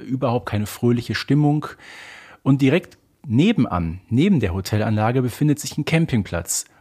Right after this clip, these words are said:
Und da ist wirklich, äh, Urlaub, ein Sommerurlaub, wie man ihn sich vorstellt, ne,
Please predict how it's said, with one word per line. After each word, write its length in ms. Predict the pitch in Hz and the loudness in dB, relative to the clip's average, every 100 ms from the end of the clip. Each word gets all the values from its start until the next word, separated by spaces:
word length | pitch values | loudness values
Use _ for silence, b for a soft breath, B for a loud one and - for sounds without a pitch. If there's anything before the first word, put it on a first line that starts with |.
| _ | _
Und 220 | 120 101 | 0 2
da 200 | 120 156 | 4 2
ist 280 | - 127 120 | 0 -4 0
wirklich, 540 | 139 139 147 135 - | -2 -2 -4 -6 -10
äh, 400 | - 69 - - - | -10 -10 -10 -14 -4
Urlaub, 440 | 143 156 165 156 151 | 4 6 6 4 4
ein 100 | 113 | 2
Sommerurlaub, 540 | 127 151 139 135 127 | 2 2 4 4 4
wie 80 | 123 | 2
man 140 | 135 | 2
ihn 100 | 127 | 2
sich 140 | 113 110 | 0 -2
vorstellt, 640 | 143 156 - 165 156 156 | -2 -2 0 0 0 0
ne, 160 | 127 | -2